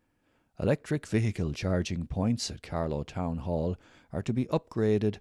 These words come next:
to fast charging points, a huge boost to electric car users. Director of Services Padraig O'Gorman told a recent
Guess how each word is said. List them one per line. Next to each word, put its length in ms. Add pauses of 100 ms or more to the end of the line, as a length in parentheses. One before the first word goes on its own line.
(160)
to 120
fast 560
charging 560
points, 480 (480)
a 40
huge 380
boost 440
to 140
electric 380
car 300
users. 640 (800)
Director 360
of 120
Services 640
Padraig 460
O'Gorman 580
told 340
a 60
recent 480